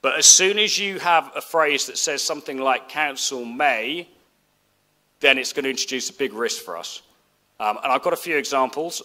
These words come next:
Um, so this first example was basically an area where,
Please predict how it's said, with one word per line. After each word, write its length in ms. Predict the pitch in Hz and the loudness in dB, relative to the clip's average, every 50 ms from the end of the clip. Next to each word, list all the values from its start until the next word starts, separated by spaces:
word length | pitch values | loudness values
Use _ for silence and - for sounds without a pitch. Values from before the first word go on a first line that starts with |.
| - | -6
Um, 380 | - 135 127 127 127 127 127 123 - - - _ _ - | -4 -4 -2 -2 -4 -4 -6 -8 -16 -20 -20 _ _ -12
so 160 | - - 147 | -6 -6 -2
this 180 | 147 202 208 - | 0 0 -2 0
first 320 | - 202 196 180 - - | -2 -2 -2 -2 -2 -6
example 420 | 151 127 147 151 143 139 135 147 143 | -8 -4 0 0 0 0 -2 -6 -8
was 140 | 139 135 | -8 -8
basically 480 | - - 160 151 151 - - - 143 131 | -6 -4 -4 -2 -2 -4 -8 -6 -6 -4
an 80 | 123 127 | -4 -4
area 580 | - 160 143 143 139 135 123 120 120 117 117 | -4 -2 -2 0 0 0 -2 -2 -2 -2 -2
where, 600 | 117 117 123 123 123 120 120 120 117 113 113 113 | -4 -6 -6 -4 -2 -2 0 0 0 0 -2 -4